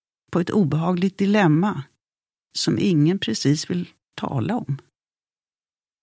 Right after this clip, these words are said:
Problemet med Erik, min man, som ligger där inne i sovrummet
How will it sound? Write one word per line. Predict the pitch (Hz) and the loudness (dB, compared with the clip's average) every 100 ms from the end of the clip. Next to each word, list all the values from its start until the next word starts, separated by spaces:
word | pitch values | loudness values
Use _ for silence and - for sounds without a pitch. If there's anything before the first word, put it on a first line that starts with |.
| _ _ _ _ _ _ _ _ _ _ - | _ _ _ _ _ _ _ _ _ _ -6
Problemet | 170 165 190 196 185 - | -2 0 2 4 2 2
med | 185 | 0
Erik, | 196 170 190 214 135 - _ _ _ _ - | 2 2 0 -2 -6 -12 _ _ _ _ 0
min | 175 170 | 4 6
man, | 202 - 156 165 _ _ _ _ _ _ _ | 4 2 0 -2 _ _ _ _ _ _ _
som | - 170 | 2 4
ligger | 160 175 175 196 | 4 0 0 2
där | 151 165 | 2 4
inne | 175 151 160 | 4 4 2
i | |
sovrummet | 170 190 175 139 156 185 202 185 143 - | 0 -2 -2 -2 -2 -2 0 -2 -4 -10